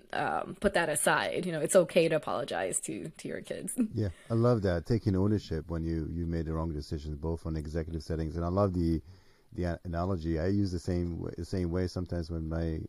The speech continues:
Speaker 2: my kids ask me something and I say, "Well, you know, I empower you. Make the executive decision. You make the decision what you want to do, what you feel is right." Um,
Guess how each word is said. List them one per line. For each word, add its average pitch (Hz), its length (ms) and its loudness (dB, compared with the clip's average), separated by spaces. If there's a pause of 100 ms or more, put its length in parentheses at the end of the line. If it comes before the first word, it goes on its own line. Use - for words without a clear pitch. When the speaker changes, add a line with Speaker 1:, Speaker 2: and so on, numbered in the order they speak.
(100)
Speaker 2:
my 85 280 -4
kids - 480 -6
ask 80 260 -2
me 85 80 -2
something 80 460 -4
and 78 100 -2
I 78 120 -4
say, 82 200 -2
"Well, 90 340 -2 (580)
you 95 100 -2
know, 95 320 0
I 92 140 0
empower 98 340 0
you. 85 160 2
Make 90 200 0
the 101 80 -2
executive 87 460 0
decision. 82 500 -4
You 95 140 0
make 98 240 2
the 85 100 -2
decision 78 560 -2
what 82 240 0
you 92 200 2
want 80 280 0
to 73 80 -8
do, 76 200 -2
what 78 200 -2
you 82 140 -4
feel 78 240 -4
is 73 160 -6
right." 76 280 -2 (680)
Um, 76 420 0